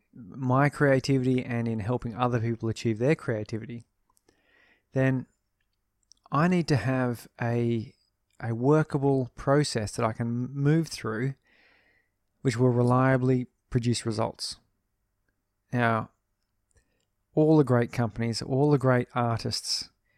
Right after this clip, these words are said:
have done this in various ways. Some more, shall we say, risque than others,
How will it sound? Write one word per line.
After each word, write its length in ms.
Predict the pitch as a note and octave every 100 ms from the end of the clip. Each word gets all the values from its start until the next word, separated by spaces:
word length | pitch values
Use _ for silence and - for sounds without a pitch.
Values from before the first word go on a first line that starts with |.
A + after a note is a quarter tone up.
| _ _ -
have 200 | A#2+ -
done 260 | A#2+ A#2
this 380 | A2+ G#2 - - _ _ -
in 180 | E3 D3+
various 380 | D3 C3 - -
ways. 420 | A2 A2+ - - _ _ _ _ _ _ _ _ _ _
Some 600 | - C3 B2+ B2 B2 A2 - _ _ _ _ -
more, 920 | C3+ B2+ B2 A#2+ A#2 A#2 A#2 A2+ G2+ _ _ _ _ _ _ _ _ - - _ _ _ _
shall 180 | - B2+
we 120 | A#2+
say, 680 | A2+ - B2 A#2 A2+ A2 A2
risque 600 | A2+ A#2+ - - A#2+ C3+
than 160 | B2+ B2
others, 520 | C#3 D#3+ G3+ F3 D3+